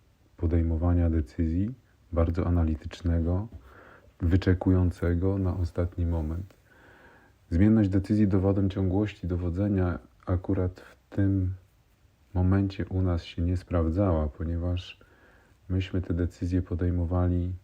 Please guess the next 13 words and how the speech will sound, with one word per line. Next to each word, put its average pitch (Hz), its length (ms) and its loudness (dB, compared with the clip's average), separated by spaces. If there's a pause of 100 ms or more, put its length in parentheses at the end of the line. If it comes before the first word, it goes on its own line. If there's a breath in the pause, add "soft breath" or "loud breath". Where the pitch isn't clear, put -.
(540)
tak 87 160 2
bardzo 90 420 0
późno, 90 580 0
żeby 87 220 -2
już 87 180 -2
nie 87 100 0
musieć 87 420 -2
ich 87 180 0
zmieniać. 82 480 -2 (880 loud breath)
I 92 80 0
wydaje 98 460 2
się, 92 320 0
że 90 520 0